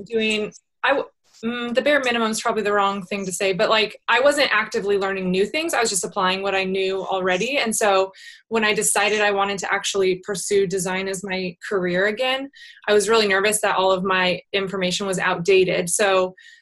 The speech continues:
the first thing I wanted to make sure is that I actually knew how to use, like, the current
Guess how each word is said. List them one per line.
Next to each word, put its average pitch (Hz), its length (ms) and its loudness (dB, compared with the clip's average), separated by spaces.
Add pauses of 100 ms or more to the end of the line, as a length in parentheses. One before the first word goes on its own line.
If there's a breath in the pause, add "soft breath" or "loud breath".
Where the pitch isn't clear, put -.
(120)
the 214 100 0
first 254 340 2
thing 233 160 0
I 208 100 4
wanted 196 280 2
to - 80 -8
make 190 140 -4
sure 208 140 0
is 190 120 2
that 185 260 0
I 185 120 0
actually 185 400 -2
knew 185 220 -2
how 190 140 -4
to 185 80 0
use, 185 320 0
like, 180 220 -2
the 180 100 -4 (120)
current 180 300 -2